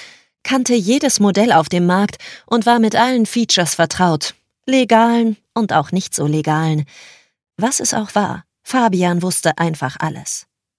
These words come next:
Aber darüber hinaus war er nicht gerade die hellste Kerze auf der Torte,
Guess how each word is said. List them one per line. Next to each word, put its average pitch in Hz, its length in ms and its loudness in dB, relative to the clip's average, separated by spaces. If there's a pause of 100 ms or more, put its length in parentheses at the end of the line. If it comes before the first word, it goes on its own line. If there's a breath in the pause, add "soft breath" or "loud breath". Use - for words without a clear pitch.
(920)
Aber 220 260 -2
darüber 220 340 2
hinaus 233 540 2
war 247 160 4
er 233 140 2
nicht 254 260 -4
gerade 190 300 0
die 175 160 0
hellste 180 400 -2
Kerze 185 420 0
auf 165 80 0
der 180 160 -2
Torte, 190 400 0